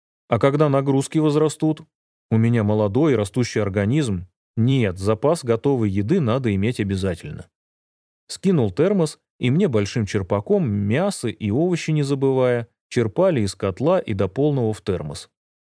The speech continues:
Плюс в котелок мой армейский также налили. И подарили поднос, на котором большая горка плова килограмм пять.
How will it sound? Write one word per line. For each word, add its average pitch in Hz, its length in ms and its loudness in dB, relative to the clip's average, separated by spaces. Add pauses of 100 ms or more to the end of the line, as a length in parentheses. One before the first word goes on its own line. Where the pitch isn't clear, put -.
(520)
Плюс 196 260 2
в - 120 -16
котелок 135 460 0
мой 110 200 2
армейский 107 480 -2
также 92 320 -4
налили. 95 480 -2 (340)
И 127 80 0
подарили 143 460 2
поднос, 139 520 0
на 101 100 -6
котором 120 420 0
большая 120 400 0
горка 104 340 -2
плова 113 400 0
килограмм 117 520 -2
пять. 92 340 -6